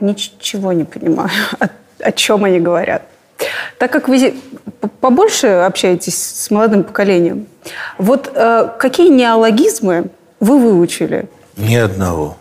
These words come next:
Speaker 2: Они, наверное, со мной стараются говорить на моем языке, снисходя к моей старости. Я никогда не слышал за последнее время ни одного неологизма. Должно быть, стоит мне отвернуться,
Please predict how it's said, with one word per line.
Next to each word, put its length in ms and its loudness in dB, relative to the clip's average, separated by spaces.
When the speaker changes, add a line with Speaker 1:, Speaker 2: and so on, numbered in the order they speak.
Speaker 2:
Они, 220 0
наверное, 800 2
со 240 0
мной 400 2
стараются 720 0
говорить 480 2
на 140 -4
моем 460 -2
языке, 440 -10
снисходя 600 -4
к 100 -14
моей 220 -4
старости. 640 -10
Я 140 2
никогда 640 2
не 160 0
слышал 440 -4
за 140 -6
последнее 540 -2
время 400 0
ни 80 -2
одного 380 2
неологизма. 720 -2
Должно 320 2
быть, 160 2
стоит 400 2
мне 240 2
отвернуться, 960 0